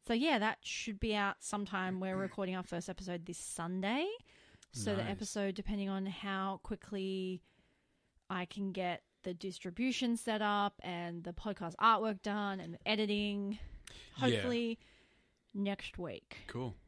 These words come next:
Speaker 1: Next week. I might also have the episodes come out Friday just 'cause then it's just easier in my brain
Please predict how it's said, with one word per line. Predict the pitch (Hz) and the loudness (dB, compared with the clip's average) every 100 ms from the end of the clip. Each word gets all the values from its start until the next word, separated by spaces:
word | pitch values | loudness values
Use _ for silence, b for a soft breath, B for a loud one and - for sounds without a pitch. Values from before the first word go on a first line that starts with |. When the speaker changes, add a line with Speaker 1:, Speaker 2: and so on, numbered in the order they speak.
| B B B - | B B B -4
Speaker 1:
Next | 185 - - | -2 -2 -6
week. | 160 - | -6 -2
I | 190 | 0
might | 208 220 220 | 4 4 4
also | - 202 196 196 185 180 b b b b - | 2 0 2 2 2 0 b b b b -8
have | 196 175 | -4 -2
the | 175 | -2
episodes | 180 196 175 170 | -4 -2 -2 -4
come | - 175 | -6 -4
out | 165 165 _ _ _ _ _ _ _ _ - | -2 -4 _ _ _ _ _ _ _ _ -20
Friday | - 190 175 165 160 156 170 | -4 0 0 0 0 -2 -4
just | - 175 - - | -4 -4 -4 -6
'cause | - 175 | -4 -4
then | 170 165 | -4 -4
it's | 160 - - | -6 -10 -12
just | 160 - | -10 -8
easier | 160 165 165 160 | -6 -4 -6 -6
in | 156 | -6
my | 165 | -8
brain | 156 156 160 156 165 | -8 -8 -8 -8 -8